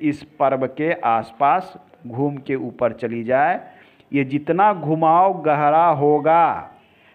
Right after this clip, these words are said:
ऐसे जातक के विवाह में उतनी ही अधिक विलंब होगी और उतना ही अधिक समस्या होगा।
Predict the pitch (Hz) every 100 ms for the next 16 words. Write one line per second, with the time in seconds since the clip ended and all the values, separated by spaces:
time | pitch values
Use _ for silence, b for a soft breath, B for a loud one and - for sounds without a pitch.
0 | b 113 120 - 143 135 131 127 143 139
1 | - 151 143 131 127 131 135 143 160 156
2 | 131 - 143 143 143 165 185 185 135 151
3 | 156 151 131 139 147 156 151 139 147 147
4 | 175 175 - 143 127 147 131 139 139 139
5 | 151 - 135 139 156 - 160 160 - 175
6 | 170 160 175 165 117